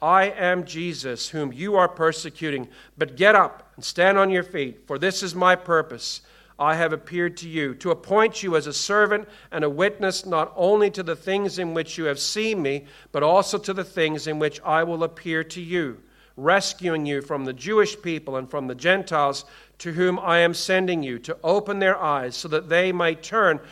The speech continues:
from darkness to light and from the power of Satan to God,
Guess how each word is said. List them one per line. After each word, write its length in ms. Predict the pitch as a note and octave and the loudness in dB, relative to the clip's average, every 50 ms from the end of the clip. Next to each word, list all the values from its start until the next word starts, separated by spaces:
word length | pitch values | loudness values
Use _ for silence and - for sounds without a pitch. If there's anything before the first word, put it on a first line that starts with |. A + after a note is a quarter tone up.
| - - - | -20 -14 -6
from 220 | - D#3 D3 C3 | -6 -4 -4 0
darkness 480 | C#3+ D#3 E3+ F#3 F#3 F#3 F#3 F3 D#3+ - | 4 6 6 6 6 6 0 -6 -6 -6
to 160 | - - F#3 | -8 -6 -6
light 380 | F3 D#3+ D#3+ D3+ C#3 C3 C3 - - | -4 -2 0 0 0 0 -2 -8 -8
and 140 | D3+ C#3 C3+ | -8 -8 -6
from 200 | - D#3 C#3+ C3+ | -6 -8 -6 -6
the 60 | C3 | -8
power 380 | - - - F3 F#3+ F#3+ G3 | -8 -6 0 2 4 4 4
of 100 | G3 F#3 | 4 2
Satan 460 | - - - G3 F#3 F3+ F#3 D#3 C3 B2 | 0 -2 0 2 2 0 0 -4 -10 -10
to 140 | - D#3+ | -10 -10
God, 380 | D3 D3 D#3 C#3+ C#3+ C#3 C3 B2 | -6 -2 0 0 2 2 0 -2